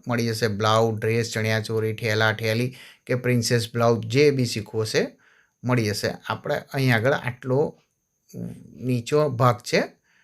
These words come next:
ને આટલો વચ્ચેનો જે બતાવે આટલો ડિફરન્સ છે. હવે આપણે એને અહીં આગળ બતાવી દઉં. પાંચ ઇંચનો આપણે ડિફરન્સ છે. આટલો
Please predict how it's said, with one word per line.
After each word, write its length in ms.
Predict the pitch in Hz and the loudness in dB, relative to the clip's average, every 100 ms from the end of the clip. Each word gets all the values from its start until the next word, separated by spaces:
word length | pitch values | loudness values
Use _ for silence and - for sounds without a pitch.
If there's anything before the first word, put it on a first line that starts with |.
| _ - | _ -6
ને 60 | 120 | -2
આટલો 300 | 110 123 143 | 0 2 2
વચ્ચેનો 400 | 110 - 120 117 | 0 0 0 0
જે 160 | 117 120 | 0 0
બતાવે 480 | 120 110 - 127 120 120 - _ _ - | 0 2 4 4 2 -4 -10 _ _ -10
આટલો 340 | 117 120 123 - - _ _ | -8 -2 -2 -4 -14 _ _
ડિફરન્સ 520 | - 127 143 120 110 147 | -2 0 0 0 0 0
છે. 80 | 214 - _ _ _ _ | -2 -6 _ _ _ _
હવે 100 | 120 | 0
આપણે 220 | 113 113 117 | 2 2 2
એને 200 | 123 208 - _ - | 2 -2 -6 _ -6
અહીં 180 | 117 107 | -2 0
આગળ 200 | 151 - _ _ _ _ | -2 -4 _ _ _ _
બતાવી 300 | 123 104 104 | -4 -2 -2
દઉં. 220 | 104 160 170 | 0 -2 0
પાંચ 340 | 120 123 117 | 0 2 0
ઇંચનો 240 | 113 - | -6 -4
આપણે 260 | 117 - 104 - - | -4 -2 -4 -6 -4
ડિફરન્સ 460 | 131 127 117 113 | -2 0 -2 0
છે. 60 | 117 | 2
આટલો 380 | 104 104 123 | 0 -2 -2